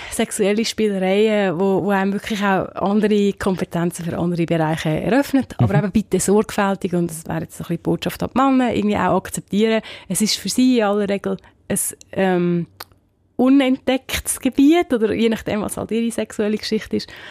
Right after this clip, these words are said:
Speaker 1: Und, und eben schon auch mit dem Wissen, dass das ein Teil ist, wo die Diskrepanz zwischen Pornografie und gelebter Sexualität, gelebter Alltagssexualität
Speaker 2: Mhm.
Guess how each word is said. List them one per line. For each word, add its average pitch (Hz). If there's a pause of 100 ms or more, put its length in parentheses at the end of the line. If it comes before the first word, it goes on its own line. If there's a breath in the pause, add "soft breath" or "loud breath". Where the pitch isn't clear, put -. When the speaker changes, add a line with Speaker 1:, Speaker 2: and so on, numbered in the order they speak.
(240 loud breath)
Speaker 1:
Und, 196
und 196
eben 190 (280)
schon 202
auch 185
mit 185
dem 180
Wissen, 170
dass - (200)
das 208
ein -
Teil 180
ist, 190
wo 175
die 170
Diskrepanz 190
zwischen 220
Pornografie 190
und 165
gelebter 175
Sexualität, 165
gelebter -
Alltagssexualität 170
Speaker 2:
Mhm. 107